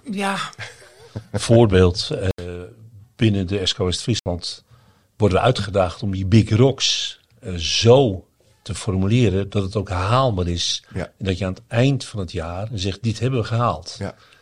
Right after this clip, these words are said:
Speaker 2: En dat betekent dat, dat in ons geval, hebben wij het over het big rock thematisch werken en sterk gesprek. Dat zijn de items waarmee we werken. En dat maakt dat je ook vanuit die transparantie dat in de jaarplanning uitzet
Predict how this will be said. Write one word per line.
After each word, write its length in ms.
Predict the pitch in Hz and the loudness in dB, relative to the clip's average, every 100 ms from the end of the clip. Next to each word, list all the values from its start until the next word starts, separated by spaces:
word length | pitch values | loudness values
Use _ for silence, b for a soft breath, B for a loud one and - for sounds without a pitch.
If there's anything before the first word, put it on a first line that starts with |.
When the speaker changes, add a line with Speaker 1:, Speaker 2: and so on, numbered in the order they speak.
| b b | b b
Speaker 2:
En 80 | - | -4
dat 100 | 92 | -2
betekent 460 | 85 113 120 98 90 | 2 4 4 2 -2
dat, 160 | 92 | -2
dat 180 | 95 92 | -2 -2
in 100 | 95 | 0
ons 200 | 101 113 | 2 0
geval, 220 | - 92 | 2 2
hebben 180 | 92 90 | 4 4
wij 120 | 92 | 2
het 120 | 92 92 | 2 0
over 220 | 87 95 | -2 -4
het 80 | - | 0
big 200 | 104 107 | 2 2
rock 160 | 95 | -2
thematisch 500 | - 98 87 87 98 | 0 0 0 -2 0
werken 560 | 92 101 107 92 82 - b b b b | 2 2 2 -2 -6 -8 b b b b
en 160 | 95 | -2
sterk 320 | - - 101 | 0 2 0
gesprek. 520 | - - - 107 - 143 | 0 -2 0 0 0 -6
Dat 280 | 98 143 - | 2 2 4
zijn 140 | 101 | 0
de 180 | 92 90 | -2 -2
items 240 | 92 95 85 | -2 -2 -4
waarmee 400 | 95 92 95 95 | -4 -2 0 2
we 60 | |
werken. 380 | 123 127 95 82 b b b b | 2 0 -4 -10 b b b b
En 80 | 107 | -2
dat 100 | 101 | 4
maakt 480 | 117 135 127 - | 6 6 2 -2
dat 200 | - 104 | -2 -2
je 80 | 143 | -2
ook 340 | 113 113 107 - | -2 -2 -2 -8
vanuit 240 | - 104 | -2 -2
die 80 | 95 | -2
transparantie 640 | 101 92 - 120 120 120 92 | -2 -2 2 2 2 2 0
dat 120 | 87 | 0
in 100 | 98 | 2
de 80 | 90 | 4
jaarplanning 540 | 107 131 135 135 131 | 6 4 0 -2 -2
uitzet 600 | 123 117 - 113 113 | -2 0 0 -2 -6